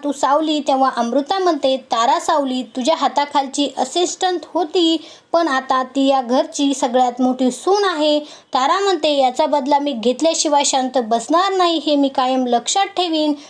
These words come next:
कारण मी तारा वजे आहे, तुझ्यासारखी दुसऱ्याच्या जीवावर जगणारी मुलगी नाहीये, लक्षात ठेव." असे म्हणून तारा रागाने तिथून निघून जाते. आता अमृता सावलीला म्हणते,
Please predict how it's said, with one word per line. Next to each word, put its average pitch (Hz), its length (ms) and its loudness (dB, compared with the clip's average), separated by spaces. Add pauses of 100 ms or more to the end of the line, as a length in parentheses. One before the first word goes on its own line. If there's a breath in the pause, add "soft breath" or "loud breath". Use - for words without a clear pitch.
(120)
कारण 269 260 2
मी 269 160 2
तारा 247 400 0
वजे 339 280 0
आहे, 294 280 2
तुझ्यासारखी 269 680 -2
दुसऱ्याच्या 254 520 0
जीवावर 294 540 2
जगणारी 262 500 0
मुलगी 254 400 0
नाहीये, 349 480 2
लक्षात 320 340 0
ठेव." 233 340 -4 (340 loud breath)
असे 403 240 0
म्हणून 330 300 2
तारा 269 360 2
रागाने 262 420 2
तिथून 277 400 0
निघून 359 360 2
जाते. 302 420 0
आता 262 160 -2
अमृता 285 540 0
सावलीला 269 500 0
म्हणते, 277 480 0